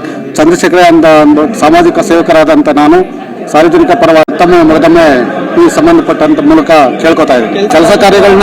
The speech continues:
ಶಾಸಕರು ಅವ್ರು ತಮ್ಮ ಅವಧಿನಲ್ಲಿ ಸಾಕಷ್ಟು ಇದುವರೆಗೂ ಮಾಡಿದ್ದಾರೆ, ಮುಂದೆನೂ ಕೂಡ ಮಾಡ್ತಾರೆ ಅನ್ನೋಂಥದ್ದು ನಮ್ಮ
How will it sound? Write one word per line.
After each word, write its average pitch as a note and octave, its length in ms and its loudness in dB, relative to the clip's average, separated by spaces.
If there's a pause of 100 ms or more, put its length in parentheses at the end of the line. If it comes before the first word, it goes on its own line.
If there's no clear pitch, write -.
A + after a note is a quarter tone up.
(140)
ಶಾಸಕರು D#4 600 0
ಅವ್ರು E4 160 0
ತಮ್ಮ D#3+ 260 0
ಅವಧಿನಲ್ಲಿ F4 360 2
ಸಾಕಷ್ಟು - 460 0
ಇದುವರೆಗೂ E3 280 4
ಮಾಡಿದ್ದಾರೆ, E3 480 2 (400)
ಮುಂದೆನೂ F#3+ 320 2
ಕೂಡ F#3 260 2
ಮಾಡ್ತಾರೆ F3 440 0
ಅನ್ನೋಂಥದ್ದು E3+ 800 2 (500)
ನಮ್ಮ E3 160 2